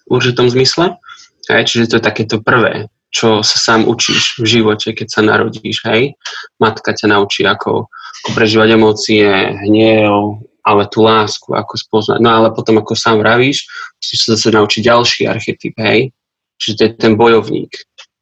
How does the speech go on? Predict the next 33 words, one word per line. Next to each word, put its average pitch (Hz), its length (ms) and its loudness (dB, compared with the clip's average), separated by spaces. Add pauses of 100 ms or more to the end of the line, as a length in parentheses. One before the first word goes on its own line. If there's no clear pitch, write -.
(260)
A - 80 -8
preto 113 240 0
ťa 107 160 0
matka 107 560 -2 (480)
bolo, 113 320 4 (200)
bolo, 117 300 2
myslím 117 320 2
si, - 160 -2
že 107 240 2
z - 60 -12 (100)
takého 104 240 -4
teoretického 110 600 0
hľadiska, 104 480 -2
ako - 100 -8
sám 104 260 2
vraví, 101 280 2
že - 240 -6 (240)
poslať 107 340 0
za 113 140 4
otcom, 104 340 -2
aby 110 120 -6
si - 120 -2
sa - 160 0
naučil 107 320 -2
tú, - 320 -6
tú 110 160 -4
bojovnícku 113 640 0
lásku. - 540 -4 (160)
Alebo 113 260 2
nie 117 240 4
bojovnícku 110 640 0
lásku, 110 300 0
ale 113 260 0